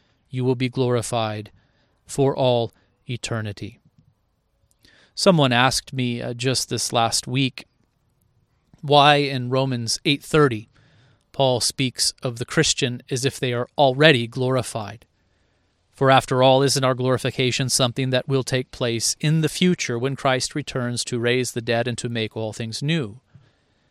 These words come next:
And that is a very good question. Yes, there is a sense in which our glorification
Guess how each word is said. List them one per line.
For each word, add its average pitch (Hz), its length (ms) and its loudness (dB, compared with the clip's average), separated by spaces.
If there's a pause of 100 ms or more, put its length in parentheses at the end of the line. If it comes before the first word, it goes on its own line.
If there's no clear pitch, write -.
(340)
And 165 80 -2
that 202 100 2
is 131 100 0
a 127 40 0
very 131 180 4
good 127 160 -2
question. - 520 -2 (880)
Yes, 170 400 8
there 139 160 4
is 180 180 4
a 240 60 2
sense - 460 2
in 135 100 -2
which 143 260 0
our 156 160 2
glorification 139 1000 0